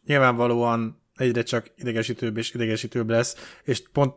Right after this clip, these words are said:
pont az ellenkezőjét fogja elérni a Tomcat a, a rámenőségével, és inkább hamarabb el fogják őt, ö, ö, el fogják őt zavarni,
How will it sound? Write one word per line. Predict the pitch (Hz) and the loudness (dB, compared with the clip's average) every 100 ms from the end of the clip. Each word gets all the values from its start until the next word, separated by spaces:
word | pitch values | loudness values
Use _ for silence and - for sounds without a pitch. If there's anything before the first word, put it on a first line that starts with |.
| - | 4
pont | 175 156 | 4 6
az | 160 | 4
ellenkezőjét | 160 143 135 123 123 123 | 6 6 4 4 6 6
fogja | 127 117 123 | 4 2 2
elérni | 120 117 120 | 2 2 2
a | 117 | 2
Tomcat | 123 117 - 117 - - | 2 0 0 0 -2 -4
a, | 123 113 117 127 | 2 2 2 2
a | |
rámenőségével, | 120 117 113 110 - - 110 110 110 113 120 135 - - - | 2 2 2 0 -2 0 0 0 0 4 2 2 -6 -10 -4
és | 123 | -2
inkább | 160 143 123 117 | 0 4 4 4
hamarabb | - 131 120 113 | 2 2 2 2
el | 120 113 | 4 2
fogják | 113 107 110 | 2 0 2
őt, | 120 113 - | 0 0 -2
ö, | |
ö, | 120 113 110 120 117 113 113 - _ | 0 0 0 -2 -2 -2 -4 -8 _
el | 143 139 | 0 4
fogják | 127 120 135 | 4 4 2
őt | |
zavarni, | 123 123 120 117 117 | 4 6 6 6 4